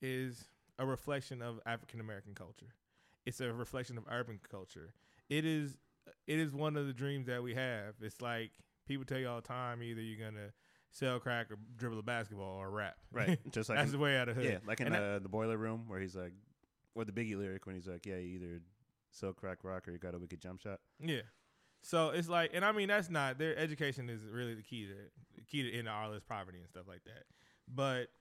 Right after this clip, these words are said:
Speaker 1: it, it's one of our dreams. It's like, eh, I mean, even if you are smart and you can dri-,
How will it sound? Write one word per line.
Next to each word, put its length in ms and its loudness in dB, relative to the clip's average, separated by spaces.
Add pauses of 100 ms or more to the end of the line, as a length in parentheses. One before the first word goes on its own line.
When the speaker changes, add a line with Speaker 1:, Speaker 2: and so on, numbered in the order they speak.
(880)
Speaker 1:
it, 240 8
it's 240 0
one 160 4
of 60 6
our 160 4
dreams. 320 4
It's 120 -2
like, 200 2
eh, 200 2
I 60 4
mean, 220 2
even 220 2
if 140 4
you 220 4
are 160 6
smart 480 2
and 140 0
you 100 0
can 100 -4
dri-, 120 -2